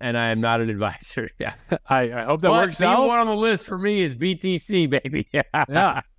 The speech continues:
Speaker 2: I hope that works out, but just covering
Speaker 1: <laughs>
Speaker 2: Dale Junior, Dirty Mo,
Speaker 1: Yep.
Speaker 2: all of our asses, I think we gotta say, not a financial advisor, not a,
Speaker 1: Yep.
Speaker 2: you know, all that.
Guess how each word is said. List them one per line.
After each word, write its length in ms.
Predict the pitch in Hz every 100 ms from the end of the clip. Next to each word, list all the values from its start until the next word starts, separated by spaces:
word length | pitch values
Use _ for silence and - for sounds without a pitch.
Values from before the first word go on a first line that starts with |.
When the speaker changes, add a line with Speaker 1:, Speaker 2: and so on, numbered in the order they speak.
| 135
Speaker 2:
I 140 | 135
hope 160 | 170 208
that 140 | 202
works 280 | 196 208 -
out, 320 | 196 233 185
but 100 | 147
just 240 | 147 151
covering 440 | - 165 180 175 175
Speaker 1:
<laughs> 240 | 165 165
Speaker 2:
Dale 200 | 151 170
Junior, 600 | 156 170 170 170 170 165
Dirty 320 | 156 165 165 160
Mo, 300 | 156 160 160
Speaker 1:
Yep. 100 | 147
Speaker 2:
all 140 | 160
of 60 | 156
our 120 | 156
asses, 540 | 156 160 156 156 151
I 100 | 143
think 220 | 127 151 139
we 100 | 135
gotta 260 | 139 135
say, 380 | 127 135 131 131
not 280 | 117 123 139
a 20 |
financial 460 | 143 135 135 123 135
advisor, 640 | 127 123 123 120 123 120
not 260 | 117 120 120
a, 220 | 120 120
Speaker 1:
Yep. 140 | 120 123
Speaker 2:
you 80 |
know, 160 | 113 107
all 240 | 107 117
that. 320 | 117 113 113